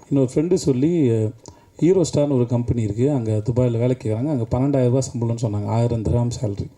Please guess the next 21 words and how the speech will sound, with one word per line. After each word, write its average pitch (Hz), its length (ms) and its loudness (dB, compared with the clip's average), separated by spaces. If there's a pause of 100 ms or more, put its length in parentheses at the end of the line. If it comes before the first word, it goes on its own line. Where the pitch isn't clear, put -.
(520)
என்கிட்ட 139 240 0
அப்ப 135 160 0
பாஸ்போர்ட் 139 460 0
இல்ல. 101 220 -2 (1000)
நான் 143 220 4
வந்து 147 260 4 (1300)
பாஸ்போர்ட் 151 440 2
எடுக்கிறதுக்காக 113 640 2 (1040)
அப்ளை 156 300 2
பண்ணியிருந்தேன். 131 480 0
டைம் 151 240 2
ஆயிடும், 127 220 4
எனக்கு 127 340 0
சீக்கிரம் 156 320 0
போகணும், 113 200 0
பத்து 135 260 0
நாள்ல 147 320 2
ஊருக்கு 123 400 2
போகணும்னு 113 180 -2
சொல்லிட்டாங்க 107 260 -2
சார். 95 220 -4